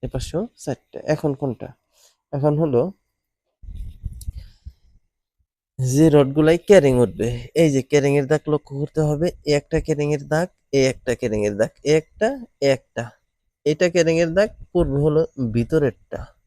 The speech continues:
আর একটু বোঝানোর চেষ্টা করি, ক্যারিং এর দাগ হলো এই রড, এই রডটায়। ধরেন এই রডটায় ক্যারিং এর দাগ, রড দিলাম ভিতরেরটায়, এই যে ভিতরেরটায়। এটা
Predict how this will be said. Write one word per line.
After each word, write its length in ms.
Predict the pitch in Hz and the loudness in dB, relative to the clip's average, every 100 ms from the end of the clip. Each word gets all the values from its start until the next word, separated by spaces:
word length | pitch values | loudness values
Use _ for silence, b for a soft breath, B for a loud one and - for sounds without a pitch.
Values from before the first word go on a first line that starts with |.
| _ - | _ -6
আর 60 | 139 | -6
একটু 160 | 135 139 135 | -4 -6 -4
বোঝানোর 300 | 143 147 143 | -2 -4 -6
চেষ্টা 240 | 151 - 147 | -10 -8 -8
করি, 160 | 120 117 - | -6 -8 -2
ক্যারিং 240 | 156 143 147 | 2 2 2
এর 60 | 147 156 | 2 2
দাগ 120 | 156 131 | 0 0
হলো 180 | 131 131 - - - | 2 2 2 -4 2
এই 80 | 143 143 | 4 4
রড, 160 | 120 - - - _ _ _ - | 2 -4 -20 -20 _ _ _ -6
এই 60 | 175 | 2
রডটায়। 340 | 131 - 107 104 | 2 2 0 2
ধরেন 200 | 127 151 147 | 0 0 0
এই 60 | 139 | 0
রডটায় 300 | 131 - 160 | 0 -2 -2
ক্যারিং 220 | 156 139 143 | -2 0 -2
এর 80 | 147 156 | -2 -2
দাগ, 140 | 208 - _ _ 120 120 | -4 -6 _ _ 0 2
রড 140 | 127 123 | 2 0
দিলাম 200 | 147 240 302 233 123 120 | -4 -4 -8 -12 -10 -8
ভিতরেরটায়, 680 | 123 165 143 - - 107 - _ _ _ _ _ _ _ _ _ - | -4 -2 -2 -4 -10 -10 -12 _ _ _ _ _ _ _ _ _ -8
এই 240 | 123 117 107 | -2 0 -2
যে 80 | 110 107 | -4 -6
ভিতরেরটায়। 640 | 104 113 107 - _ - - _ _ - _ _ _ _ _ _ _ _ _ _ _ _ _ _ _ _ _ _ _ | -4 -2 -2 -6 _ -18 -18 _ _ -20 _ _ _ _ _ _ _ _ _ _ _ _ _ _ _ _ _ _ _
এটা 160 | - | -4